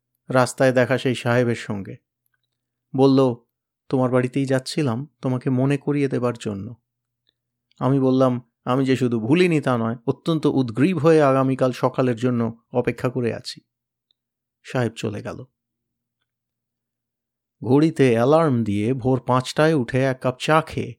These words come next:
গলায় একটা মাফলার চাপিয়ে নিয়ে একটা টাঙা করে বেরিয়ে পড়লাম দিলখুশার উদ্দেশ্যে। শহরের একটু বাইরে দিলখুশা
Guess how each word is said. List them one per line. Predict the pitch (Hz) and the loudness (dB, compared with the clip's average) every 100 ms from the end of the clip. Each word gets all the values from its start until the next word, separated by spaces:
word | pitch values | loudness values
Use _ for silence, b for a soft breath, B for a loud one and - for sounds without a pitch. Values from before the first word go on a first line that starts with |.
| _ b b 127 | _ b b 4
গলায় | 135 151 165 | 6 6 6
একটা | 156 - 135 | 4 2 0
মাফলার | 127 156 - 175 | 0 0 2 0
চাপিয়ে | - 147 135 151 147 | 2 0 0 0 0
নিয়ে | 151 160 | 0 0
একটা | 147 - | -2 -4
টাঙা | 135 135 131 147 | -2 0 0 -2
করে | 156 147 127 | 0 0 2
বেরিয়ে | 120 135 147 | 2 2 0
পড়লাম | 147 151 131 117 139 | 0 0 0 -2 -2
দিলখুশার | 117 127 123 131 - 139 | -2 -2 -2 -6 -4 -4
উদ্দেশ্যে। | 113 - 117 - - 113 _ _ _ _ _ _ _ _ _ _ _ _ | -4 -6 -12 -12 -16 -18 _ _ _ _ _ _ _ _ _ _ _ _
শহরের | - - 170 190 190 180 | -6 0 4 4 4 2
একটু | 175 151 | 0 0
বাইরে | 123 147 151 113 | 2 2 2 -2
দিলখুশা | 110 135 139 - 131 117 | 0 0 0 -4 -8 -8